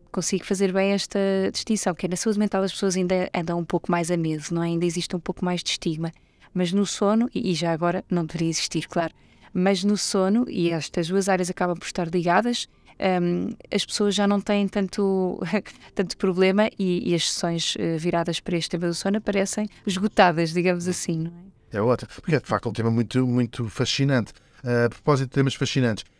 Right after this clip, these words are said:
Speaker 2: eu, antes de me chegar à revolução do sono que me indicaste tu, neste
Speaker 1: Uhum.
Speaker 2: nosso, eh, troca de livros, eh, conhecia este,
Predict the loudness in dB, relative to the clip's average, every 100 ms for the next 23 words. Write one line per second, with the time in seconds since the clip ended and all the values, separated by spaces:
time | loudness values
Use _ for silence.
0 | _ -2 2 2 2 0 0 2 2 2
1 | 4 4 4 0 0 2 2 0 0 -2
2 | -4 -6 -2 0 -2 -2 -4 -4 -2 -2
3 | -2 -4 -4 0 2 2 0 -2 0 0
4 | -2 -6 -8 -14 _ _ -4 0 0 0
5 | 0 -2 2 2 2 0 2 2 0 -4
6 | -12 _ _ -6 2 4 4 2 -2 -2
7 | 2 4 4 2 -2 -12